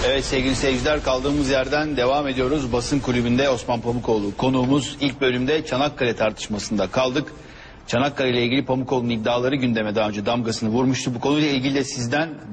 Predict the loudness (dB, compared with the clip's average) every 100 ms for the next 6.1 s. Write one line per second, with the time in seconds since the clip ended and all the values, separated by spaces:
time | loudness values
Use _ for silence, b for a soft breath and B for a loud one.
0 | -2 0 2 2 2 0 0 0 0 0
1 | 0 -2 0 0 0 -2 -4 -10 B B
2 | B B 0 2 2 0 -2 0 0 0
3 | 2 2 2 0 0 -2 -2 0 2 0
4 | 0 -2 0 0 0 0 0 2 0 0
5 | -2 0 0 -2 -8 B B -2 0 2
6 | 0